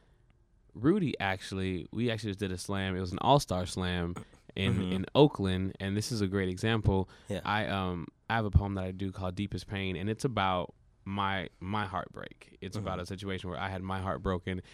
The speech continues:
Speaker 1: and I usually, in a slam, I like to do that piece first, and it usually scores really well. And there aren't too many things that throw me off from doing that poem first. But in this situation, Rudy also has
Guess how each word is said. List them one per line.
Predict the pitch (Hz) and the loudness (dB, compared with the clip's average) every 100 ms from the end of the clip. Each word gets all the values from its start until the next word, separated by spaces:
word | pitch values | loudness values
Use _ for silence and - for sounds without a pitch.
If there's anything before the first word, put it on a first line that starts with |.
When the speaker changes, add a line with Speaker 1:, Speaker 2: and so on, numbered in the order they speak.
| - - | -20 -10
Speaker 1:
and | - 110 | -4 0
I | |
usually, | 113 156 151 104 | 0 0 0 0
in | 98 | 0
a | |
slam, | - - 202 180 120 | -4 -4 -2 0 0
I | 107 | 0
like | 101 | -2
to | 104 | -2
do | |
that | 98 90 | -4 -2
piece | - 98 - | -2 -4 -6
first, | - 156 147 - | -2 0 0 -2
and | 98 | -6
it | |
usually | 107 107 101 | -4 -4 -4
scores | 92 - 104 98 92 98 | -6 0 2 2 0 -2
really | 95 | -2
well. | 95 110 113 110 107 - - - - | 2 4 4 4 2 -4 -20 -12 -4
And | 110 107 | 0 0
there | - | 2
aren't | 170 175 | 2 2
too | 170 | 2
many | 147 131 | 2 4
things | 131 120 117 113 - | 2 2 0 -2 -4
that | 101 - | -4 -4
throw | - 147 147 | 0 6 6
me | 120 107 - | 6 2 0
off | - 117 107 - | 2 2 2 0
from | - 104 | 0 0
doing | 107 104 | 2 2
that | 98 - | 0 -2
poem | 107 101 95 | 0 0 -2
first. | 117 104 98 | 0 0 0
But | 101 | -2
in | |
this | 104 117 | 0 0
situation, | 123 - 113 107 101 | -4 -2 -2 0 -2
Rudy | 101 120 127 | 0 2 4
also | 101 107 - | 2 0 0
has | 101 98 98 98 | -2 -2 -2 -2